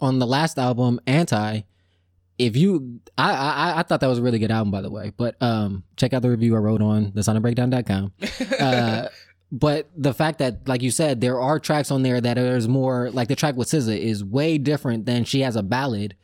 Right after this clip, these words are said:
Speaker 2: Exactly.
Speaker 1: that sounds more like in the Etta James realm. You know,
Speaker 2: Exactly.
Speaker 1: that's way different. It's on the
Speaker 2: Exactly.
Speaker 1: same album, though. It's on the
Speaker 2: Yep.
Speaker 1: exact same
Speaker 2: Yep.
Speaker 1: album. And it does go together, but she transitions it well.
Speaker 2: Right.
Speaker 1: But, like you said, it's still two separate aspects.
Speaker 2: Right.
Speaker 1: And it's accepted.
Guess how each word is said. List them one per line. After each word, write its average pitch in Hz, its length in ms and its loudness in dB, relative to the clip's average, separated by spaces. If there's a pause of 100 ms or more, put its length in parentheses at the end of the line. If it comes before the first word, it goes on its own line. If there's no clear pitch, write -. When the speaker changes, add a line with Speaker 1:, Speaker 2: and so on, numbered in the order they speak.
(220)
Speaker 2:
Exactly. 127 260 0
Speaker 1:
that - 60 -2
sounds 139 320 0
more 139 280 2
like 131 180 -2
in 127 140 2
the 123 160 -2
Etta 131 160 0
James 127 320 2
realm. 113 320 -4
You 143 220 0
know, 135 160 2
Speaker 2:
Exactly. 127 280 -4
Speaker 1:
that's 131 240 -2
way 143 240 0
different. 147 300 0
It's 147 140 0
on 175 80 4
the 170 60 4
Speaker 2:
Exactly. 165 200 2
Speaker 1:
same 156 80 4
album, 117 280 2
though. 90 220 -8
It's - 120 2
on 165 100 4
the 139 60 2
Speaker 2:
Yep. 127 80 2
Speaker 1:
exact 143 280 0
same 170 180 0
Speaker 2:
Yep. 156 60 2
Speaker 1:
album. 110 380 -2 (300)
And 147 140 2
it 139 120 -2
does 180 200 2
go 156 120 0
together, 135 340 -2
but 123 200 -4
she 131 120 -4
transitions 139 560 0
it 110 160 -2
well. 117 280 -2
Speaker 2:
Right. 202 160 -2
Speaker 1:
But, 147 360 -2 (420)
like 139 140 -2
you 143 80 0
said, 160 220 0
it's 208 120 -4
still 185 200 0
two 185 160 -2
separate 143 360 -2
aspects. 147 420 -6
Speaker 2:
Right. 190 280 -6 (580)
Speaker 1:
And 123 200 0
it's 120 180 -2
accepted. - 500 -4